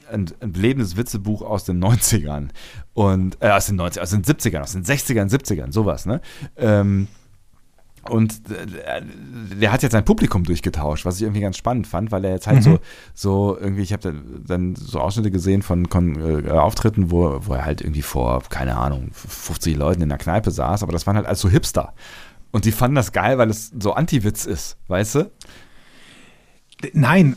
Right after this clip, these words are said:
Speaker 2: nein, nein, weil es, weil es schon Witze sind und das sind gute Witze, wenn sie denn in Masse kommen.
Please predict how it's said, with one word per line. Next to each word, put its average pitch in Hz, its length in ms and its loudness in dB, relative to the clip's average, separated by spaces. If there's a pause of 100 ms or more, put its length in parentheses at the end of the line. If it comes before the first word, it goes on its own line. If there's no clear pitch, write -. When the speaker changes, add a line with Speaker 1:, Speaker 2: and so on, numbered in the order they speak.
Speaker 2:
nein, 147 320 4
nein, 117 220 0 (160)
weil 135 180 4
es, - 240 2 (460)
weil 139 220 4
es - 260 0
schon 151 240 8
Witze 135 240 2
sind 101 240 -4
und 123 100 -4
das 135 180 2
sind 143 160 6
gute 147 280 4
Witze, 139 380 2 (340)
wenn 180 420 10
sie 135 280 0
denn 139 340 4
in 135 120 4
Masse 139 280 2
kommen. 95 320 -8